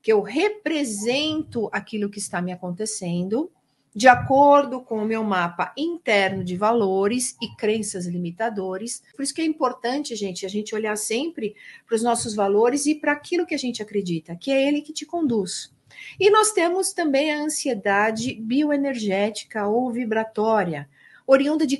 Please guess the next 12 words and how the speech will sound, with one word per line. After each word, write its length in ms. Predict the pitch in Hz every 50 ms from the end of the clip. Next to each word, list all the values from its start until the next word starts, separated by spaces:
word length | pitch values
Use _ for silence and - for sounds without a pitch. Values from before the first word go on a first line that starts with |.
| - _ _
contaminações 1300 | - 427 466 494 494 480 - - 359 349 339 339 339 320 311 277 269 - - - 330 330 349 330 254 240
vibratórias. 1160 | 262 294 349 330 330 320 330 311 320 - _ 214 185 180 180 160 151 147 - - - - - -
De 80 | 233 277
repente, 440 | 294 311 311 - 359 370 349 -
você 240 | 302 294 285 - 302
interage 560 | 277 269 226 269 240 233 220 214 208 202 208
com 120 | 208 - 208
alguma 300 | 202 202 202 196 196 190
pessoa 720 | - 220 220 - - - 240 240 262 285 302 339 330 - _ _ _ _ _ _ - - _ _ _ - - - _
e 180 | - 349 359 370
traz 420 | - 415 415 427 - 494 440 -
consigo 920 | - - 359 311 277 - - - 302 320 381 392 294 240 214 180 165 165 170